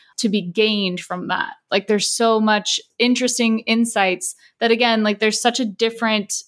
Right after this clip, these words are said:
perspective that, that comes to the table when you're reading all of these stories. And although people come, again, from totally different backgrounds and are in totally different industries like yourself, the more that you read of them, I'm finding there's so many similarities as well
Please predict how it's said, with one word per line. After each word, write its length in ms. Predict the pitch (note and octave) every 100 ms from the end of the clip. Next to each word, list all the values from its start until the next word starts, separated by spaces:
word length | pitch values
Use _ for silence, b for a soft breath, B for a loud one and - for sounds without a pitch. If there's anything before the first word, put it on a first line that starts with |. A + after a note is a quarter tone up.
| _
perspective 720 | - G#3+ - G#3 G#3 F3+ E3 E3+
that, 240 | F#3+ -
that 180 | G3 F#3+
comes 200 | G3 F#3+
to 80 | F#3
the 40 |
table 460 | F#3 G3 F3+ E3+ E3+ B B -
when 160 | A3
you're 240 | G#3+ G#3 -
reading 320 | G3+ C4+ C#4
all 100 | G#3
of 60 | F3
these 180 | E3 -
stories. 540 | - G#3+ B3+ - - G#3+
And 260 | G#3+ G#3 -
although 300 | G#3 G#3 A3+
people 280 | A3+ A3+ G3+
come, 280 | G#3 G3 F#3+
again, 320 | G3 A3+ F#3+
from 160 | F#3+ F#3+
totally 320 | - A3+ A3
different 240 | G3+ G3+
backgrounds 480 | F#3+ F#3+ G3 F#3 F3
and 180 | E3+ E3 -
are 100 | E3
in 100 | E3+
totally 280 | E3 A3 G3+
different 260 | F3+ F3 B3
industries 560 | D#4+ C#4 C4 B3 A#3
like 180 | G3+ -
yourself, 440 | F3+ B3+ C#4+ C#4 C4+ B B B B
the 140 | G3 G#3
more 180 | A3 C4+
that 120 | -
you 120 | B3+
read 220 | F3+ D#3
of 120 | F#3 F#3+
them, 220 | A#3 A3+
I'm 160 | G3+
finding 340 | G3 G3 G3 F#3+
there's 220 | F#3+ -
so 160 | - G3
many 220 | G#3+ A#3
similarities 880 | A#3 G3+ E3+ C#3+ D3+ F#3 C#4+ E4 C#4+
as 140 | -
well 260 | A3 D#4+